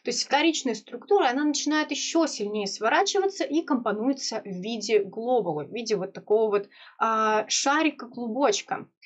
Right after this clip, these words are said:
За счёт чего вообще держится третичная структура белка? За счёт тех связей, которые образуются между радикалами аминокислот. А, это очень важно.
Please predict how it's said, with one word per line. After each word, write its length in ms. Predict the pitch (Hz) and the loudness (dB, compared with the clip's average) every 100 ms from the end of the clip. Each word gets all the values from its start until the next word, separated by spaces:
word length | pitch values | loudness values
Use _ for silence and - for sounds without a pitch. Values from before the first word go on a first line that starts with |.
| - - _ _ | -20 -20 _ _
За 160 | 294 | -2
счёт 260 | 285 370 - | 2 0 0
чего 320 | - 226 320 | -6 2 2
вообще 260 | 370 - 254 | 2 -2 -2
держится 460 | 202 240 262 190 | 0 0 -4 -6
третичная 560 | - 285 269 240 - 208 | -4 -4 -4 -6 -4 -4
структура 600 | - 202 - 220 214 - | -6 -14 -4 2 2 0
белка? 520 | 190 208 202 247 156 _ - - _ | 0 0 2 -2 -2 _ -20 -20 _
За 120 | 247 | 0
счёт 280 | 262 302 277 | 2 0 -2
тех 260 | - 277 233 | -2 -2 -2
связей, 560 | - 262 214 - 359 | -2 0 0 2 0
которые 360 | 381 233 277 262 | -2 -4 0 0
образуются 560 | 196 220 220 277 - | -2 -4 -4 -6 -4
между 420 | 214 240 254 226 208 | -4 -2 -2 -4 -4
радикалами 1080 | 269 285 247 254 - 208 226 208 180 123 _ | -2 -2 -2 -8 -2 0 2 0 -2 -8 _
аминокислот. 880 | 202 202 202 196 - - 208 - - _ _ - | -6 -4 -6 -6 -12 0 0 0 -10 _ _ -6
А, 260 | 226 220 - | -2 -2 0
это 380 | 302 311 269 - | 0 2 -2 0
очень 420 | 233 247 233 208 | 0 0 -2 -2
важно. 480 | 190 220 - - | 2 2 2 -10